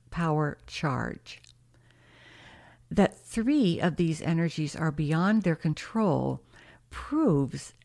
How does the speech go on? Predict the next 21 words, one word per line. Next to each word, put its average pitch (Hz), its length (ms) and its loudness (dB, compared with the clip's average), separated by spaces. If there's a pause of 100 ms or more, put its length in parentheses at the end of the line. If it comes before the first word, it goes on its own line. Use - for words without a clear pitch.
(120)
that 170 280 0
they 180 200 2
are 156 200 0
not 202 520 -2 (260)
instrumentalities 165 1800 -2 (340)
of 170 200 0
the 170 200 2
unqualified 175 1040 2
absolute. - 720 -2 (840)
The 190 160 4
remaining 214 800 8
four 214 420 6
groups 185 640 2
of 160 160 0
the 156 100 2
master 170 680 2
physical 180 420 0
controllers 160 760 2
are 143 200 0
hardly 165 580 -2
persons - 800 -4